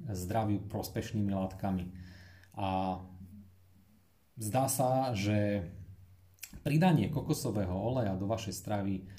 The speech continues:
zvyšuje, hej, dobrý H D L cholesterol a sú na to štúdie a znižuje vaše triglyceridy. Navyše aj pomáha pri chudnutí, ako som už hovoril pri M C T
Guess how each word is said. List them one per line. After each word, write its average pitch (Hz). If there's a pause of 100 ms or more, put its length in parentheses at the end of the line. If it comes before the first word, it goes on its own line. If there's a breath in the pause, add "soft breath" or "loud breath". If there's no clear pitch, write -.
(180 loud breath)
zvyšuje, 98 (640)
hej, 101 (180)
dobrý 104
H 95 (140)
D -
L 107
cholesterol 127 (400 loud breath)
a 98
sú -
na 117
to 110
štúdie 131
a 104
znižuje 117
vaše 107
triglyceridy. 113
Navyše 127 (240 loud breath)
aj 101
pomáha 113
pri 90
chudnutí, 120
ako -
som 101
už 95
hovoril 104
pri 104
M 104
C 104
T -